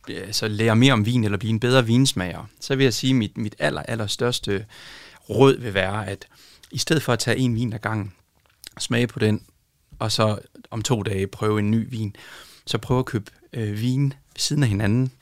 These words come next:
og prøv at kontrastere dem. Det giver en, altså det her med, at der er kontraster, giver en kæmpe forståelse for, hvad, hvad de forskellige dimensioner i vinen er. Frugten, syren, tanninen, kroppen, fylden, alkoholen og så videre, så videre. Tit, når folk, de spørger mig om,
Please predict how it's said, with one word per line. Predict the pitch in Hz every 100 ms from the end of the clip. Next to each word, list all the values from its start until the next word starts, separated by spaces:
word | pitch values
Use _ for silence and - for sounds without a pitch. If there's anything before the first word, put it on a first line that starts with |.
| _ -
og | 104
prøv | 117
at | 107
kontrastere | 113 - - - 120
dem. | 127
Det | 117 127
giver | 147 117
en, | 147 127 110 - - - _
altså | - -
det | 131
her | 135
med, | 131
at | -
der |
er | 110
kontraster, | - 107 131 131 117
giver | 127 120
en |
kæmpe | 110 - 151 139
forståelse | 110 110 127 110 113
for, | - 110 - - - -
hvad, | - 110
hvad | 120
de | 110
forskellige | 117 - 120 110
dimensioner | 117 110 - 117 104
i |
vinen | 101 107 104
er. | 104 107
Frugten, | - - 120 - 101
syren, | 92 - 110 107 110 98
tanninen, | - 107 110 104 123 120 - - - -
kroppen, | 123 113 113 107
fylden, | - 117 110 113
alkoholen | 110 113 117 104 107
og | 107
så |
videre, | 107 110
så | 107
videre. | 107 107 - - -
Tit, | - 165
når | 135
folk, | 135 123
de | 110
spørger | - 127
mig | 98
om, | 98 98